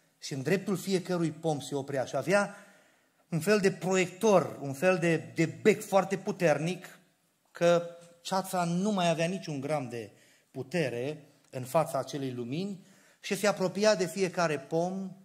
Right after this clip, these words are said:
și îl scana. Și mai trăgea câte o ramură de mai din mijloc, o trăgea mai aproape de proiector. Mi-a fost dat să văd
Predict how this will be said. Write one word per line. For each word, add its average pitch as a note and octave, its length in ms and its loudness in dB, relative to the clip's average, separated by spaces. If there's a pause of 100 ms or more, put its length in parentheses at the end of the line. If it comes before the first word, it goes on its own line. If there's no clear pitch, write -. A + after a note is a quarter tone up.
(640)
și - 180 -12
îl D#3 80 -4
scana. C3+ 600 -4 (920)
Și - 200 -6
mai F3 220 4
trăgea F3 380 4
câte F#3+ 200 -2
o F3 80 6
ramură F3+ 420 4
de D#3 140 -2
mai D#3 180 0
din C#3+ 220 -4
mijloc, E3+ 380 -4
o D#3 60 -4
trăgea D3 340 -2
mai C#3+ 200 0
aproape D#3 420 -4
de C3+ 120 -8
proiector. A#2+ 680 -12 (2000)
Mi-a C#3+ 160 -4
fost C3+ 260 -6
dat D#3 260 0
să E3+ 120 -4
văd C3 540 -8